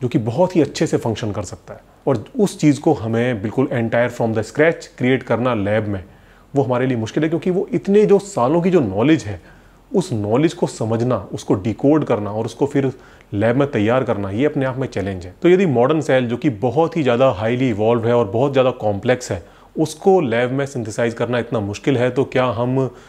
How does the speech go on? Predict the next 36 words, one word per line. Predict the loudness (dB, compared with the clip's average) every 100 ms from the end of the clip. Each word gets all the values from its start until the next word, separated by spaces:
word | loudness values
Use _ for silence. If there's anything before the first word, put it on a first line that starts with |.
| -20 -16 -4
एक | -2 2
सिंपल | 0 2 0 0 2 2 2
सेल | 2 2 2
से | -4
शुरुआत | -2 2 2
नहीं | 0
कर | -4
सकते? | -4 -8 -8
यानी | -12 -16 0 2
जिस | 2 2
समय | 2
लाइफ | 4 2 2
धरती | -2 0
पर | -2
बनी | 0 0 0
थी, | 0
तो | 0
वो | 2 2
जो |
सिंपल | 2 0 0 4 4 4 2
जो | 2 2
रूप | 4 2 2 -2
था |
लाइफ | 0 -2 -2
का, | -4 -6 -6 -20 -4
उस | -2 2
तरह | 0
की | 2
लाइफ | 4 4 4 0 -4
हम | -2
लैब | 2 2 0
में | -2
क्रिएट | -2 0
नहीं | 0
कर | 0
सकते। | -4 -10